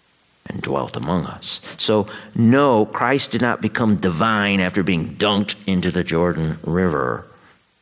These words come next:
for he is God without beginning or end. That means Christ was God when he hung on the cross. If he was not God when that happened, we are in trouble, my friends, for it means his blood was and is not salvific.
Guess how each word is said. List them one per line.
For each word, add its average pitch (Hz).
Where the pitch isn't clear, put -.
for 80
he 80
is 80
God 85
without 78
beginning 80
or 76
end. 78
That 85
means 76
Christ 85
was 69
God 80
when 113
he 104
hung 82
on 78
the 76
cross. 80
If -
he 80
was 76
not 147
God 104
when 98
that 87
happened, 87
we 92
are 95
in 110
trouble, 175
my 85
friends, 78
for 104
it 95
means 110
his 101
blood 107
was 113
and 98
is 104
not 90
salvific. -